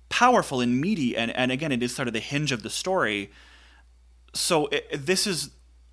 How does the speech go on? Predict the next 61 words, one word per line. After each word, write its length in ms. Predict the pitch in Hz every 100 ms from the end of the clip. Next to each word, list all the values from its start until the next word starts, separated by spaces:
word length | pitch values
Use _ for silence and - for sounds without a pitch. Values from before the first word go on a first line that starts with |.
| - -
I 80 | 123
think, 300 | 123 131 123
where 100 | 123
the 120 | 117
narrative, 580 | 113 113 113 113 107 107
what 120 | 120
we 80 | 113
talked 240 | 113 110 -
about 160 | 107
earlier, 320 | 101 101 95 98
like, 160 | 98
the 80 | 104
narrative 420 | 101 98 104 104
kind 160 | - 104
of 60 |
carries 340 | - 101 101 98
the 80 | 98
story. 580 | - 101 101 110 123 - - - - - - -
Like, 140 | 101
the, 160 | 107 95
the 140 | 82
project 560 | - - 104 113 107 110
itself 480 | - - 92 101
does 220 | - 98 -
the 100 | 98
work, 420 | 101 107 - - - - - - - - - - -
and 140 | 110
the 40 |
medium 480 | 104 104 110 110 104
kind 200 | 98 104
of 60 | 95
detracts 420 | 101 - 98 -
from 160 | - 123
it 120 | 123
in 80 | 135
this 180 | 127 -
occasion. 560 | - 151 151 170 170 175 - - - - - -
This 300 | 131 170 175
is 80 | 143
what 120 | 110
we're 80 | 95
talking 300 | 90 - -
about. 240 | - 50 - - - - -
This 320 | 123 165 190
is 140 | 175 131
the 140 | 117
occasion. 480 | 110 110 95 92 90
This 200 | 139 143
is 140 | 139
the 100 | 123
story 440 | - - 123 110 104
that 140 | 98
we're 120 | 104
building 340 | 104 98 92 92
to, 140 | 92
and 100 | 87
this 120 | 98 110
is 120 | 101
the 80 | 104
point 400 | - 120 104 98
of, 160 | 87